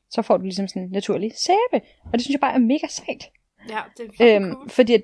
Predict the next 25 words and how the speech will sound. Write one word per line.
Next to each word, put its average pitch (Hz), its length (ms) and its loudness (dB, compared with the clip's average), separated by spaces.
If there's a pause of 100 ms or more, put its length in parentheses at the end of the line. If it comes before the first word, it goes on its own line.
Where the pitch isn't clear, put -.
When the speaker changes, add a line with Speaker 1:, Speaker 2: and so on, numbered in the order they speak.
Speaker 1:
jeg 220 120 4
har 226 100 2
før 262 220 4
brugt 220 240 0
sådan 214 180 0
nogle, 185 300 -4
øhm, 170 520 0
vaskebolde, 214 800 4
som 208 200 -4
nogle 185 480 -6 (360)
Echo 208 400 2
Eggs, - 400 -2
eller 185 140 -6
sådan 196 120 -8
noget, 208 100 -4
Speaker 2:
Ja. 202 40 -4
Speaker 1:
tror 202 60 -2
jeg, 196 60 -4
det 196 80 -2
hedder. 190 240 -4 (340)
Og 226 120 2
de 330 60 8
er 339 40 8
egentlig 226 200 8
også, 208 180 4